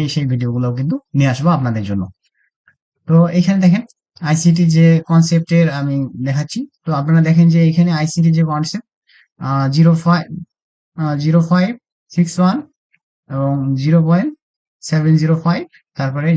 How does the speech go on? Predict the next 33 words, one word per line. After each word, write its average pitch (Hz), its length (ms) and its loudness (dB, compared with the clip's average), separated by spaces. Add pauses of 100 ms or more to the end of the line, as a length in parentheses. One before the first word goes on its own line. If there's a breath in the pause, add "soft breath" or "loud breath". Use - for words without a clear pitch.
জিরো 139 220 -2
পয়েন্ট 196 200 -2 (120)
সেভেন 131 260 -2
নাইন, 98 120 -4 (120)
তারপরে 165 360 0
উপরের 156 280 -2
দিকে 147 200 -6
দেখেন, 170 200 -2 (600)
আহ, 131 200 -4
হচ্ছে 131 160 -2 (100)
যে 139 80 -2 (160)
জিরো 160 200 4 (920)
মাইনাস 160 300 4 (1400)
টু 170 80 2 (140)
সেভেন 165 240 0 (1200)
সিক্স 165 180 0 (100)
টু 196 80 -2 (420)
এবং 151 160 0 (140)
ওয়ান। 123 160 -2 (540)
তো 170 60 0 (200)
এইটা 180 160 2 (100)
আপনারা, 190 220 0 (520)
আহ, 143 260 -4
সিলেক্ট 175 260 2
করে 180 180 0
নিতে 175 220 2
পারেন। 196 160 -8 (160)
তো 185 60 -12 (200)
এইটা 190 240 -2
কিভাবে 185 280 2 (120)
সেটিং 170 220 2 (100)
করবেন 190 300 -4
আপনারা 180 200 -2